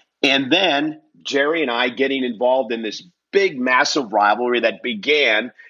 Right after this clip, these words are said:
days after his mother died in real life, and they turned it into a storyline as part of this program, which developed and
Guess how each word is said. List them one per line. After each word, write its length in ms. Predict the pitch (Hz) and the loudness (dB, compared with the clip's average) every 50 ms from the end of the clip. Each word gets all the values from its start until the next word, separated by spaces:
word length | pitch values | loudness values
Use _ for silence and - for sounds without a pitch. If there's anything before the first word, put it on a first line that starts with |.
| _ - | _ -8
days 380 | 98 131 135 143 165 180 160 139 | -2 0 2 2 2 0 0 0
after 460 | 147 135 131 131 - - - 139 123 | 2 2 2 2 0 -2 -6 -6 -4
his 180 | 110 117 101 92 | -6 -6 -8 -6
mother 440 | 101 107 127 165 170 139 113 117 113 | -2 0 0 0 2 0 -2 -2 -2
died 500 | 101 - 127 135 135 123 113 113 117 - | 0 2 2 2 2 2 2 0 -2 -6
in 200 | 110 113 107 104 | -8 -10 -6 -2
real 200 | 131 165 190 165 | -2 0 2 2
life, 320 | 151 185 - 190 - - - - | 2 2 2 0 -2 -4 -6 -8
and 120 | 131 123 120 | -6 -4 -4
they 100 | 123 117 | -4 -4
turned 300 | - - 156 156 156 151 | -4 -8 -8 -6 -6 -4
it 100 | 131 139 | -4 -4
into 220 | 143 135 127 117 | -6 -6 -6 -6
a 80 | 113 107 | -6 -6
storyline 840 | - - - - 165 170 185 208 185 117 87 71 76 85 101 247 - _ _ _ _ _ - | -6 -8 -6 -6 -4 -4 -2 -2 -2 -4 -4 -6 -8 -6 -6 -8 -8 _ _ _ _ _ -10
as 140 | - 104 - | -10 -10 -4
part 240 | - - 143 143 131 | 2 2 2 2 2
of 80 | 117 | -2
this 140 | 120 123 - | -4 -4 -4
program, 540 | - - 160 180 175 147 123 104 101 110 - - - _ - _ | 0 2 2 2 2 2 2 2 2 2 -2 -8 -18 _ -18 _
which 240 | - 127 139 - - | -2 -2 -2 0 0
developed 480 | - 135 113 131 135 143 147 143 - - | 0 2 2 4 4 4 2 0 -2 -4
and 220 | 139 127 117 - | -6 -6 -6 -10